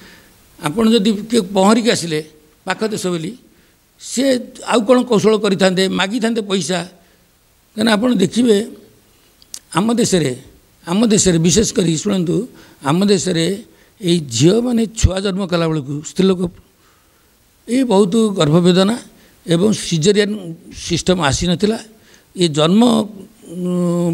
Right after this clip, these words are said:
ବେଳେ ଟିକେ କ'ଣ ସ-, ଯେ ଜାଣିଥିବେ ସେ ବିଦ୍ୟା, ସାହାଯ୍ୟ କଲେ ସେ ଛୁଆର ମା ହେଇପାରିବେ, ସେ ବଞ୍ଚିବେ, ଏ ଛୁଆ ବଞ୍ଚିବେ। ଯେହେତୁ ଗୋଟେ ଚଉଦ ପନ୍ଦର ବର୍ଷିଆ ଝିଅ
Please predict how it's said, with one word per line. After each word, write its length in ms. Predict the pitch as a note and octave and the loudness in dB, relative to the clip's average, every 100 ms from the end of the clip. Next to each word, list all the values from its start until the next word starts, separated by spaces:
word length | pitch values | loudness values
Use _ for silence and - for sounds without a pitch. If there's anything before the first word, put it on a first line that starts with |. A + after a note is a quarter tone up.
| E3 | 4
ବେଳେ 180 | A#3+ A3+ A#3 - - | 4 4 -2 -8 -12
ଟିକେ 260 | D#3 A3+ G#3+ G#3+ | -4 0 0 -2
କ'ଣ 140 | G3 G3+ | -4 -4
ସ-, 440 | F3+ - - - - _ _ _ - _ | -6 -10 -20 -20 -20 _ _ _ -20 _
ଯେ 120 | F#3+ F3+ | -2 0
ଜାଣିଥିବେ 420 | F3 F#3+ D#3 F#3 | 0 0 0 0
ସେ 120 | F3 | 0
ବିଦ୍ୟା, 340 | F3 D#3+ F3+ D3+ D#3 | -4 -2 0 0 -4
ସାହାଯ୍ୟ 420 | - E3+ F#3 G#3+ | -2 0 2 0
କଲେ 280 | G3 G3+ F3+ G#3 - _ | 0 -2 -4 -6 -18 _
ସେ 80 | - C4+ _ _ | -10 -10 _ _
ଛୁଆର 240 | F3 F#3+ | -2 0
ମା 160 | B3 F3 E3+ | 0 0 0
ହେଇପାରିବେ, 400 | G3 G3+ A#3+ C#4+ | 0 -2 -2 -2
ସେ 120 | A3+ | -4
ବଞ୍ଚିବେ, 380 | F#3+ F3+ A#3+ B3 | -4 -4 -4 -4
ଏ 80 | C4+ | -4
ଛୁଆ 220 | E3+ F3+ F#3 | -2 0 0
ବଞ୍ଚିବେ। 360 | D3 A#2+ A2+ - - - - - - _ - | -2 -4 -8 -10 -18 -20 -20 -20 -20 _ -10
ଯେହେତୁ 460 | C3 F#3 A3 A3+ C#4 C#4 D4 B3 - - - - _ _ _ - D#3+ | 0 4 4 2 0 2 0 -6 -12 -18 -20 -20 _ _ _ -12 -2
ଗୋଟେ 200 | E3+ G#3+ D#3+ - _ _ _ | 2 2 0 -16 _ _ _
ଚଉଦ 200 | F#3 F3+ | -4 0
ପନ୍ଦର 320 | G3+ G3 F#3 G3+ | 0 0 -2 0
ବର୍ଷିଆ 280 | G3+ A3 | 0 -2
ଝିଅ 340 | G3+ C#3 F3 | -2 0 0